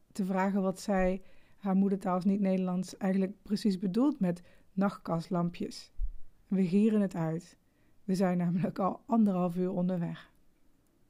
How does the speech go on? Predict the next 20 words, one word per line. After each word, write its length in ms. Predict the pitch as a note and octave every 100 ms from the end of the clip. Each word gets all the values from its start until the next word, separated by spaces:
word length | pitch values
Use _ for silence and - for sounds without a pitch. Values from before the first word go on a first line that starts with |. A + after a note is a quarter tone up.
| _ -
Dat 200 | G3+ G3+
is 100 | F#3+
wandelen. 580 | E3+ E3+ F3 F3 F3 - _ _ _ _ _
Het 100 | _
is 120 | G#3+ -
fijn 200 | G3+ G3
als 100 | F#3+
je 80 |
een 60 | G3
doel 200 | G3 A3
hebt, 160 | A3 G#3
maar 100 | F#3
uiteindelijk 520 | F#3+ G#3+ G3+ G3+ F#3+
is 80 | F#3+
het 100 | F3+
daar 160 | F#3
niet 160 | F#3+ F#3
om 100 | F3+
te 120 | F#3+
doen. 320 | F#3 F#3 F3+